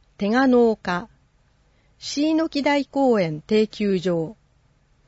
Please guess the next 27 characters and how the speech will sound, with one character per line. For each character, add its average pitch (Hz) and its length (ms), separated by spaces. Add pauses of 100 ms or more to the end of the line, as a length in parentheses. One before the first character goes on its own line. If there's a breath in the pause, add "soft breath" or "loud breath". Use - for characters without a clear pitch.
(520)
問 311 160
い 320 80
合 311 80
わ 311 80
せ 294 140
先 269 260
な 247 160
ど 180 300
詳 247 180
し - 140
く 185 160
は 165 180 (220 soft breath)
市 - 180
の 277 140
ホ 233 160
ー - 20
ム 262 160
ペ 254 160
ー 214 60
ジ 175 160
を 151 100
ご 180 140
覧 175 200
く 175 120
だ 170 120
さ 160 200
い。 214 120